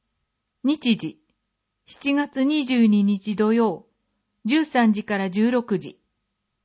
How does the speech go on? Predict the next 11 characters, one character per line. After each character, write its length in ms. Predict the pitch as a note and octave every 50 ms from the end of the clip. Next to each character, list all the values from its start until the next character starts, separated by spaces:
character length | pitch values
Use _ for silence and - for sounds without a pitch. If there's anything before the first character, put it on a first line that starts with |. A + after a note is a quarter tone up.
| _ _ _ _ _ _ -
場 160 | G3+ A3 A3+
所、 300 | A3+ A#3 - A#3+ A#3 A#3 _ _ _ _ _ _ _ _ _ _ _ _ _
三 300 | - - B3 C#4 D4 D4
の 120 | D4 D4
丸 240 | C#4+ C#4+ C#4 C#4 C4+
市 160 | C#4 - B3+
民 240 | C4+ D4 D4+ D4+ D4
セ 180 | - D#4+ D4+ C#4+
ン 80 | C4+
タ 480 | A#3 - - F3+ F3 E3 E3 D#3+ - -
ー。 80 | _